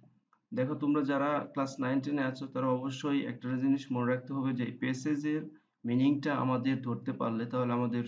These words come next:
সকল প্রশ্নের answer এই passage থেকে যাই হোক না কেন আমরা clearly এবং খুব confidently দিতে পারবো। সুতরাং প্যাসেজের মূল ভাবটা জানা আমাদের খুবই জরুরি। যাই হোক, দেখো, আমরা এই passages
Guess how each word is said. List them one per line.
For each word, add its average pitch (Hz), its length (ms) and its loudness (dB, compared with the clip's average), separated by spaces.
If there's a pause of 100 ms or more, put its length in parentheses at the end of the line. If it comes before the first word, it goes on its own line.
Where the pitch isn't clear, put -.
(140)
সকল 127 240 -4 (100)
প্রশ্নের 131 400 -4 (100)
answer 123 460 -2 (180)
এই 120 120 -2
passage 131 260 -6 (100)
থেকে 143 160 -2 (100)
যাই 120 200 0
হোক 123 200 -4
না 120 100 -6
কেন 110 140 -4 (540)
আমরা 117 220 -2 (180)
clearly 135 420 4 (160)
এবং 123 140 2 (160)
খুব 131 120 -4 (140)
confidently 131 640 0
দিতে 117 220 -2
পারবো। 107 220 -2 (480)
সুতরাং 143 280 0 (100)
প্যাসেজের 143 480 0
মূল 139 200 4
ভাবটা 135 340 -4
জানা 127 240 2
আমাদের 123 220 2 (120)
খুবই 139 280 0 (580)
জরুরি। 123 340 0 (1000)
যাই 151 180 0
হোক, 165 120 2 (120)
দেখো, 160 220 0 (180)
আমরা 143 140 2 (100)
এই 151 120 2
passages 160 280 -4